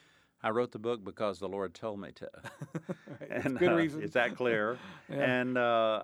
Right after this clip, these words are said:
Speaker 1: I also, uh, didn't wanna tell that vision that I had,
Speaker 2: Yeah.
Speaker 1: but the Lord said that I had to include it in the book.
Speaker 2: Yeah.
Speaker 1: Uh, because, uh, in the same way that I felt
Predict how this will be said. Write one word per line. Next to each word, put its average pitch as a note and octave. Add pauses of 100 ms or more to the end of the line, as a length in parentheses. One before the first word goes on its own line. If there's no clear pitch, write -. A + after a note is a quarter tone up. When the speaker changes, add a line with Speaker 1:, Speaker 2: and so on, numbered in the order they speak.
Speaker 1:
I A#2
also, A#2
uh, G2
didn't C3
wanna A2+
tell A2
that G2 (200)
vision A#2+
that F2+
I F2
had, F#2
Speaker 2:
Yeah. A#2+
Speaker 1:
but G#2+
the G2
Lord G#2
said G2
that F#2+
I F#2 (220)
had G#2+
to F#2+
include G2
it F2+
in F#2
the F2
book. F#2
Speaker 2:
Yeah. - (580)
Speaker 1:
Uh, G#2
because, G#2+ (120)
uh, F#2+
in C3
the C3+
same D#3+
way B2
that G2
I B2+
felt G#2+